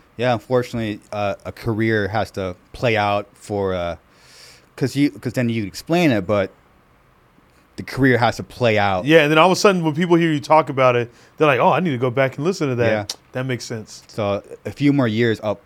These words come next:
Speaker 1: I think quite a few more years still ha-, have to pass for, I think, for people to look back on the record. "Oh, that record made this," which I said out loud, but of course,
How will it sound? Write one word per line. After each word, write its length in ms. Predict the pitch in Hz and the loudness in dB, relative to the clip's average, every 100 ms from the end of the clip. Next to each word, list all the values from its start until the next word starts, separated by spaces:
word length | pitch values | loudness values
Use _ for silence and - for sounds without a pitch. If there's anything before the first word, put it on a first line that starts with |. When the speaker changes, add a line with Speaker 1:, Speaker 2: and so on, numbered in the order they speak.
| _ - | _ -16
Speaker 1:
I 80 | 92 | -10
think 160 | 101 92 | -8 -2
quite 160 | 113 | -2
a 60 | 92 | -2
few 160 | - 117 | -6 -8
more 120 | 95 | -6
years 240 | 92 95 | -8 -8
still 160 | - 101 | -6 -6
ha-, 200 | 87 98 | -4 -4
have 160 | 98 - | -6 -10
to 40 | |
pass 300 | 90 101 90 | -8 -8 -8
for, 240 | - 95 87 | -6 -6 -6
I 80 | 95 | -10
think, 240 | - 95 | -10 -12
for 100 | - | -12
people 240 | 87 95 98 | -14 -8 -8
to 80 | 87 | -8
look 160 | 90 | -8
back 180 | 92 92 | -8 -8
on 60 | 90 | -8
the 60 | |
record. 180 | 85 92 175 | -10 -6 -2
"Oh, 180 | 208 | 0
that 180 | 147 156 | 2 2
record 280 | 147 143 151 | 0 -2 -2
made 240 | 139 127 120 - _ _ | -2 -2 -4 -12 _ _
this," 240 | - 143 - | -2 0 0
which 100 | 113 | -4
I 80 | 107 | -4
said 240 | - 160 | 0 4
out 160 | 127 95 | 4 4
loud, 300 | 135 123 98 | 4 4 2
but 160 | 95 | -4
of 80 | 85 | -4
course, 420 | - 95 90 - | -6 -6 -8 -18